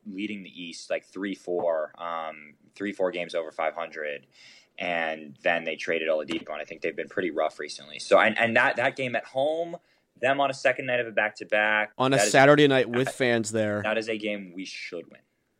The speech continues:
Speaker 2: Yes. Anything
Speaker 1: So.
Speaker 2: else you wanna say, aside from one more Frank shout-out? 'Cause, God, I love
Speaker 1: Dude.
Speaker 2: that guy.
Speaker 1: Dude.
Speaker 2: We're gonna have him on the show one day. It's gonna
Speaker 1: We,
Speaker 2: happen.
Speaker 1: yes. He, I, God, he better keep him in a Knicks uniform.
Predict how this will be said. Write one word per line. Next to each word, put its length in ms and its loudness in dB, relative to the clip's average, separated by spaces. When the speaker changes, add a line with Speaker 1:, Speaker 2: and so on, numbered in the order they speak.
Speaker 2:
Yes. 540 -20
Anything 340 0
Speaker 1:
So. 40 2
Speaker 2:
else 160 -4
you 80 -4
wanna 160 -8
say, 360 -8
aside 320 -4
from 160 -8
one 140 -4
more 140 -6
Frank 260 -10
shout-out? 420 -10
'Cause, 180 -16
God, 200 -6
I 20 -10
love 80 -10
Speaker 1:
Dude. 200 -6
Speaker 2:
that 140 -14
guy. 180 -14
Speaker 1:
Dude. 120 -2
Speaker 2:
We're 80 6
gonna 160 6
have 180 6
him 80 2
on 120 2
the 60 -2
show 220 -2
one 240 -6
day. 300 -10
It's 140 -8
gonna 200 0
Speaker 1:
We, 40 0
Speaker 2:
happen. 140 -4
Speaker 1:
yes. 440 -2
He, 260 -8
I, 160 -12
God, 160 -10
he 60 -20
better 200 -8
keep 240 -8
him 120 -10
in 80 -6
a 40 -8
Knicks 260 -8
uniform. 540 -2